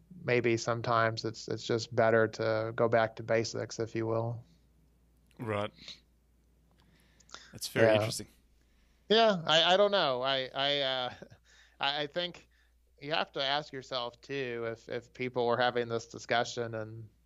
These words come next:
Speaker 1: nineteen seventy-nine or nineteen eighty before a big bull market took off, how they would classify their investments. And of course,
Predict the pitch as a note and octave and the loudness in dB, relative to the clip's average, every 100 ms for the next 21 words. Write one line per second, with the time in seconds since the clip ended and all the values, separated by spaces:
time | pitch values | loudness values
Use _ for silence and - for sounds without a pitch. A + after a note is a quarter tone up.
0 | _ _ _ _ - A#2 A2+ - A#2 A2+ | _ _ _ _ -4 -4 -4 -8 -8 -6
1 | A2+ B2 A#2 A#2 A2 A2 A#2 A2 A2+ A#2 | -2 0 2 0 2 2 2 0 0 0
2 | - A#2 A2 A#2+ A2+ A2 G#2+ A#2 A2 A2 | -2 0 2 4 2 0 0 2 4 4
3 | A#2+ A2+ A2+ A#2 A2 A2+ A2+ A2 - A2+ | 2 4 4 4 4 4 2 -2 0 0
4 | A2+ A2 A2 - A2+ A2+ A2 A2 - A2+ | 2 2 2 2 0 2 0 -2 -2 0
5 | A2+ - A2+ A2+ A2 G#2+ A2+ A2 A2 A2+ | 0 -4 -4 2 2 2 2 0 2 0
6 | A2+ - A2 A2 A#2 A2+ - A#2 A2+ - | 0 -6 -10 -8 -8 -6 0 2 2 -2